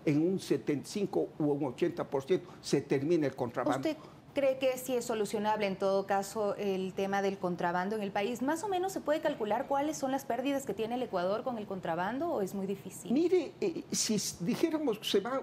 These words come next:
Speaker 1: un cinco por ciento de, de los combustibles en contrabando, estamos hablando de unos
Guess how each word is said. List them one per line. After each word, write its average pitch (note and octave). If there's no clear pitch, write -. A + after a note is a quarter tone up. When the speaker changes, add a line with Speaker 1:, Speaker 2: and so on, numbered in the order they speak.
Speaker 1:
un G#3+
cinco A#3+
por D#3+
ciento A#3
de, D#3
de C3+
los C3+
combustibles E3
en D3
contrabando, D3
estamos E3
hablando D3
de C#3
unos D3